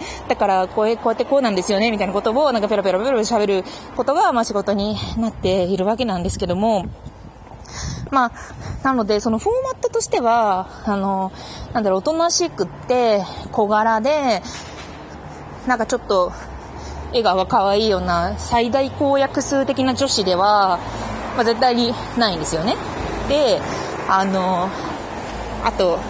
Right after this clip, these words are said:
あれだね、プライドが高い男性とかともあんまり向いてなくって、なぜならなんか、「なんでお前そんなプライド高いんだよ、ふざけんな」みたいな、お前のことそんなに、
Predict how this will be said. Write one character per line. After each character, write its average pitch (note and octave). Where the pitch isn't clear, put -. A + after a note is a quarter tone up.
あ G3
れ G3
だ G3
ね、 G#3+
プ C#4
ラ G4+
イ A4+
ド A4+
が G#4
高 G3+
い G3+
男 G#3
性 G#3+
と G#3
か G3+
と F3+
も F3+
あ -
ん F3+
ま G3
り G3+
向 G#3
い G3
て G#3
な G#3
く G3
っ -
て、 F#3
な G#3+
ぜ G#3+
な F3+
ら F3
な F3+
ん F3+
か、 E3
「な C#4
ん -
で G#3
お -
前 F#3
そ G3
ん -
な F#3
プ F3+
ラ E3
イ E3
ド F#3
高 E3+
い -
ん -
だ D3+
よ、 E3+
ふ -
ざ F#3
け F3+
ん E3+
な」 D3+
み D3+
た D#3+
い E3
な、 E3+
お F#3+
前 G3+
の G3
こ G3+
と -
そ G#3
ん -
な F#3
に、 F#3